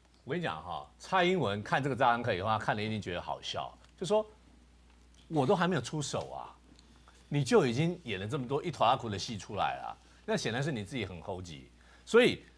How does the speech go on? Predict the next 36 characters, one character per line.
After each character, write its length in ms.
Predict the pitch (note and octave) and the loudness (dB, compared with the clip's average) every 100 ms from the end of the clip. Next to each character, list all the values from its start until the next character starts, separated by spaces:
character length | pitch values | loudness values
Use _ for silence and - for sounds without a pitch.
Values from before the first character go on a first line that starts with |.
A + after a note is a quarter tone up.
| _ - - | _ -18 -10
从 360 | - D#3+ G3+ | 2 4 4
蔡 200 | - A3 | 4 4
英 80 | A3 | 6
文 80 | D3+ | 4
的 100 | C#3+ | 2
角 160 | C3 D3 | 2 4
度 80 | |
来 160 | E3 B2+ | 4 4
说， 300 | B2+ C3+ C#3+ | 4 0 2
他 120 | F#3 | 2
完 160 | D#3 C#3 | 2 2
全 120 | C#3+ | 0
不 60 | C#3 | 0
用 140 | D3+ | -2
急， 100 | G2 | 0
他 80 | D3+ | -2
看 180 | E3 E3+ | 0 0
你 80 | C#3+ | 0
想 200 | C3+ G#2 | -2 0
干 160 | A#2 | -2
什 100 | E2+ | -4
么， 100 | C#2+ - - _ _ _ - | -12 -16 -20 _ _ _ 0
因 120 | G#3 | 2
为 100 | A#3 - | 2 -4
他 180 | - B3+ | 0 4
现 120 | C4+ | 6
在 60 | B3 | 6
才 180 | F3 E3+ - - | 6 2 -4 2
刚 260 | G#3 G#3 | 4 6
要 200 | G#3+ F3 | 4 4
就 340 | A#2+ A3+ D3+ A2 | 2 2 0 0
任 320 | C#3+ G3 F#2+ E2 | 4 4 2 -6
呢。 60 | D2+ - _ _ _ _ | -8 -12 _ _ _ _
请 140 | - | 0
考 120 | G#3+ G3 | 4 4
虑， 260 | E3+ F#2+ | 2 -2